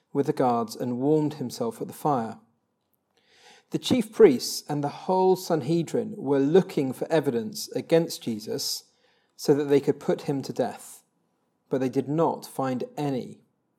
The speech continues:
Many testified falsely against him, but their statements did not agree. Then some stood up and gave this false testimony against him.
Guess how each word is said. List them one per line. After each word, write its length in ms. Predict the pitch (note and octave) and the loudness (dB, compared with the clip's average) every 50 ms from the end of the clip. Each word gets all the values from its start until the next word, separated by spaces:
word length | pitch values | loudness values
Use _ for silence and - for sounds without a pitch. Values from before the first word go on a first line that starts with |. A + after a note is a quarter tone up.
| _ _ _ _ _ - | _ _ _ _ _ 0
Many 200 | G3 A#3 A#3+ G#3+ | 0 2 2 2
testified 720 | - - B2 - - - - - - A2+ A2+ A#2+ C#3 - | 2 0 0 -2 -6 -12 -12 -10 -8 -8 -8 -8 -10 -10
falsely 580 | - - - C#3+ C#3 C#3 - - - C3+ C3+ C3+ | -10 -6 -6 -6 -6 -6 -8 -8 -6 -6 -4 -4
against 440 | B2+ - C#3 C3+ - - - - | -4 -4 -4 -6 -6 -10 -12 -12
him, 240 | - A#2 - - - _ _ _ _ _ _ _ _ _ _ _ _ | -14 -14 -14 -16 -20 _ _ _ _ _ _ _ _ _ _ _ _
but 140 | - D3+ C#3 | -6 -4 -2
their 120 | C#3+ D3 | -2 -4
statements 580 | C#3+ - - - G#3+ G#3+ - A2+ A2+ G#2+ - - | -4 -4 -2 0 0 0 0 -4 -8 -10 -12 -8
did 140 | - C#3+ C3+ | -6 -4 -4
not 140 | C#3+ C3+ B2+ | -2 -2 -4
agree. 460 | B2 - E3 F3 D#3 G#2+ - - - _ _ _ _ _ _ _ _ _ _ - - - - - - - - | -2 -2 -2 -2 -2 -2 -4 -8 -16 _ _ _ _ _ _ _ _ _ _ -20 -20 -20 -20 -20 -20 -2 2
Then 220 | G3 G3 G3+ F3+ | 4 6 6 6
some 400 | - - - A3 A3 A3 G3+ D#3+ | 4 2 4 4 6 6 6 4
stood 260 | - - - C#3+ - | 2 4 4 4 4
up 260 | A2 G2+ G2 - - - | 4 2 -2 -6 -8 -8
and 140 | B2+ B2+ | -6 -2
gave 340 | C3+ C#3 C#3 C3 A#2+ A#2 A#2+ | 0 2 2 0 0 -4 0
this 240 | C3+ F3 E3+ - - - | 2 4 4 2 0 -4
false 340 | - - C3+ B2 A#2+ - - | -6 -2 -2 -2 -2 -4 -6
testimony 560 | - - C3+ - - - - B2 A#2+ A#2 A#2 | -6 -4 -4 -4 -6 -6 -6 -4 -4 -4 -2
against 400 | A2+ C#3+ D3 C#3+ C3+ - - - | -2 0 -2 -2 -2 -4 -6 -6
him. 280 | - A#2 A2 A2 - | -6 -6 -6 -8 -14